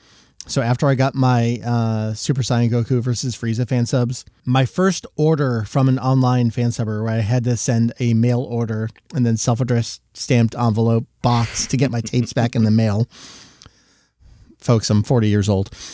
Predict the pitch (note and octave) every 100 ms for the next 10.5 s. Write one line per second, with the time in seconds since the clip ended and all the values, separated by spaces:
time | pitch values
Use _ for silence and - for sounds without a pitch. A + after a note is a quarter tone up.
0 | - - D3+ C3 C#3 D#3 F3 E3+ G3+ G#3+
1 | F#3 D#3 F#3+ D#3+ - F#3 E3+ D#3 D#3+ C#3+
2 | D#3 C3+ B2+ _ - C#3 D3 E3+ D#3 D#3+
3 | D#3+ D#3+ C#3 D3+ D3 E3+ G3+ E3+ - D#3+
4 | E3 G#3 B3 A#3 - - - - _ D#3
5 | D3+ A#2 D3 D#3 C#3+ A#2 - C3+ D3+ D#3+
6 | - C#3+ E3+ F3+ E3 A#3 B3+ F#3+ F3+ F3
7 | F#3+ F3 F3+ D#3+ D#3 E3 D3+ E3 C#3 F3+
8 | D#3+ G3+ C4 - F#2 G2 - - - F3
9 | A#3 A3+ G3+ F3+ G3 F3+ C#3 E3 D#3+ C#3+
10 | D3+ C#3 C#3 C#3